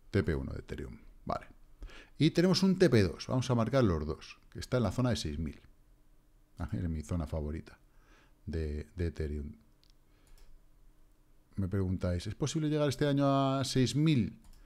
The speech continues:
Yo creo que es posible, ¿vale? Em, bien, eh, ya tenemos dos objetivos. Este vamos a marcarlo como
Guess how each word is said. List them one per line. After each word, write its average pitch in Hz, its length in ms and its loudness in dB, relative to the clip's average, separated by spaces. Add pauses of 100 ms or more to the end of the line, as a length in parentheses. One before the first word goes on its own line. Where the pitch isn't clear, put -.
(280)
Yo 90 180 0
creo 113 240 2
que - 100 -2
es - 80 0
posible, 73 540 -6 (240)
¿vale? 113 240 -4 (600)
Em, 123 960 12 (1300)
bien, 127 400 10 (300)
eh, 107 200 6
ya 123 120 10
tenemos 147 400 8
dos 160 240 10
objetivos. 90 580 4
Este 110 240 -2
vamos 87 200 2
a 76 40 -2
marcarlo 98 460 -2
como 110 360 0